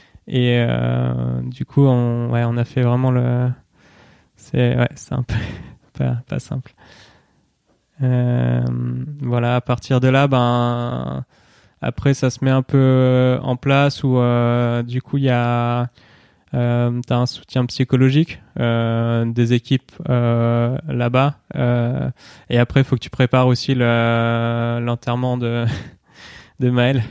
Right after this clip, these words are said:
Et, euh, et mo-, enfin, moi, de manière personnelle, pour, euh,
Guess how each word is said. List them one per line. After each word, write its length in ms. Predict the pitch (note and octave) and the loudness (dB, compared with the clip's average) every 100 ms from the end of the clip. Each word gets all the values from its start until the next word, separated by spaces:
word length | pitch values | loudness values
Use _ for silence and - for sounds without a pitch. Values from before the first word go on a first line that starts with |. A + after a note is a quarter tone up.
| - | -6
Et, 180 | B2+ A#2+ | -2 2
euh, 400 | A#2+ A#2 A#2 A#2 | 2 2 0 0
et 80 | B2 | 0
mo-, 140 | B2 | -2
enfin, 280 | B2+ C3+ B2+ - - | 0 0 -2 -6 -10
moi, 260 | C3+ C#3 | 0 2
de 40 | C#3 | 2
manière 260 | B2+ B2 | 0 0
personnelle, 500 | - C3 - C3+ D3 | -2 -4 -2 0 0
pour, 240 | C#3+ B2 B2+ | 0 -4 -4
euh, 200 | A#2+ | -4